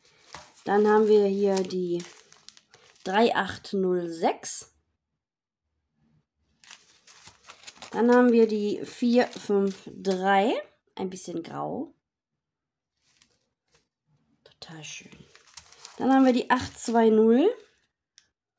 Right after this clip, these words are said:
Die liebe ich ja auch, ne? Oh,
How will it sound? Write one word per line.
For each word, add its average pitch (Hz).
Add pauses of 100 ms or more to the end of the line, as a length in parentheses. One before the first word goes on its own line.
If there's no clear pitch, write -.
(360)
Die 190
liebe 190
ich 185
ja 180
auch, 165
ne? 185 (480)
Oh, 50